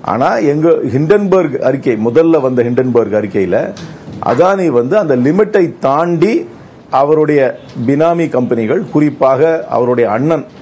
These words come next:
வினோத் அதானி control பண்ணும் company மூலமாக அந்த லிமிட்டை தாண்டி share வாங்கியிருக்காருன்றது குற்றச்சாட்டு.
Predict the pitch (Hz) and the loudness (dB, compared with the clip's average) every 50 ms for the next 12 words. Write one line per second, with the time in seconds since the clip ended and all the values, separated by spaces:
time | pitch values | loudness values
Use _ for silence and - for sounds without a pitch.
0 | - - - 98 117 135 143 175 202 214 220 190 180 165 156 151 147 143 135 131 | -18 -10 -6 -2 -2 0 0 2 2 2 2 2 2 2 2 2 0 0 -2 -4
1 | 120 123 - - - - - - - - - - - - 135 139 147 147 135 190 | -6 -8 -10 -18 -20 -20 -20 -20 -20 -20 -20 -20 -8 -2 -2 0 0 2 2 2
2 | 202 196 180 147 165 156 151 143 131 123 131 131 123 127 147 139 127 123 120 117 | 2 2 2 0 0 0 0 -2 -2 0 -2 -2 0 0 0 0 0 0 0 0
3 | 110 104 101 101 104 98 127 180 - - - 131 131 127 123 123 143 156 180 185 | 0 0 0 -2 0 0 0 -2 -2 -2 -4 -2 0 0 0 0 0 0 0 0
4 | 156 175 156 - - 143 131 143 160 170 175 175 190 240 - - - 151 151 151 | 0 0 0 0 -2 -2 0 0 0 -2 -2 -2 -2 -4 -4 0 0 0 0 0
5 | 139 127 123 127 131 123 123 110 90 - 107 107 110 107 104 92 120 151 196 147 | 0 -2 -2 -2 0 -2 -2 -2 -2 -2 -2 -2 -2 -2 -4 -4 -2 -2 -2 -4
6 | 147 110 - 117 - - 101 80 - | -4 -4 -4 -4 -4 -2 -6 -6 -6